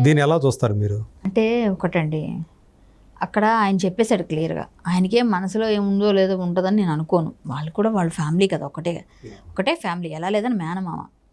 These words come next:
Speaker 2: అంతే కదా.
Speaker 1: Hmm.
Speaker 2: మ్, ఎటు నుంచి చూసినా సరే ఒక విధంగా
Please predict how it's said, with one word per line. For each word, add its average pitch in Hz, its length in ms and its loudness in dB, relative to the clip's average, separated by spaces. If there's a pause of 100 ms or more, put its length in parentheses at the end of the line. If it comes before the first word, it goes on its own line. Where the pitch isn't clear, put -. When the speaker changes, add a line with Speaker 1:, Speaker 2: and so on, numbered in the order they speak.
Speaker 2:
అంతే - 520 -12
కదా. 208 540 -8 (540)
Speaker 1:
Hmm. 180 60 -4
Speaker 2:
మ్, - 380 -10
ఎటు 180 200 -4
నుంచి 226 260 0
చూసినా 214 260 -2
సరే 208 400 0
ఒక - 200 -2
విధంగా 190 300 0